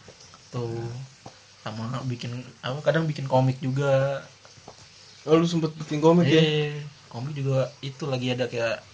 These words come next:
Speaker 1: temen gua mau nikahan, itu dia kayak pengen kisah hidup, eh, bukan kisah hidup sih, kisah dia selama pacaran tuh dibikinin buku komik.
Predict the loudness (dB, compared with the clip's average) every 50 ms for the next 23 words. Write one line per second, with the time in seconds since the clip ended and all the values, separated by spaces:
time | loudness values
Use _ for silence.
0 | -20 -20 -20 -20 -20 -20 -20 -20 -20 _ -20 -20 -20 -20 -20 -20 -14 -6 0 2
1 | 2 4 4 6 8 8 8 8 6 4 2 2 2 0 0 2 2 2 2 0
2 | 0 -2 -4 -10 -12 -14 -16 -16 -18 -16 -12 -12 -10 -8 -4 -4 -4 -4 -4 -2
3 | 0 2 4 4 4 2 0 -4 -10 -18 -20 -20 -16 -14 -12 -8 -6 -6 -6 -6
4 | -6 -8 -8 -8 -8 -8 -8 -8 -10 -12 -12 -14 -20 -20 -20 -20 -12 -10 -8 -8
5 | -8 -8 -10 -10 -10 -8 -6 -6 -4 -6 -6 -8 -10 -10 -10 -8 -8 -8 -6 -4
6 | -2 -4 -4 -6 -8 -16 -20 -20 -20 -20 -20 -20 -16 -8 -6 -2 -2 0 -2 -2
7 | -4 -4 0 2 4 6 6 6 4 4 2 2 2 2 0 0 -2 -2 -2 0
8 | -2 -2 -4 -6 -12 -2 0 2 2 4 2 2 2 0 -2